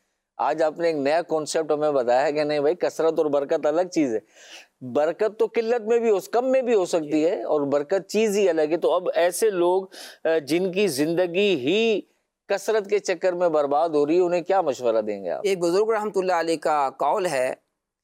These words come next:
Speaker 2: کہ برکت کی دعا کیا کرو، کثرت کی دعا نہ کیا کرو۔
Speaker 1: اللہ، اللہ، اللہ، اللہ۔
Speaker 2: کہ کثرت ہو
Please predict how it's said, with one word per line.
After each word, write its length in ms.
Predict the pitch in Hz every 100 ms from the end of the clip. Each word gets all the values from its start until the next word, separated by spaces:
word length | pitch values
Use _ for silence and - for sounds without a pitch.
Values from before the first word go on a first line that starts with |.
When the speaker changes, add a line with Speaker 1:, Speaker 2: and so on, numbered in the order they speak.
| _ _
Speaker 2:
کہ 140 | - 165
برکت 600 | 135 135 160 - 254 254
کی 160 | - 220
دعا 320 | 170 160 175
کیا 320 | 170 175 175
کرو، 280 | 175 208 220
کثرت 540 | - 226 - 269 285
کی 120 | -
دعا 260 | 214 202 196
نہ 80 | 196 190
کیا 140 | 151 131
کرو۔ 100 | 120
Speaker 1:
اللہ، 120 | 117
اللہ، 420 | 113 113 110 104
اللہ، 340 | 98 92 -
اللہ۔ 320 | 62 85 82 -
Speaker 2:
کہ 120 | 165
کثرت 600 | - 185 - 240 262 233
ہو 420 | 226 262 269 247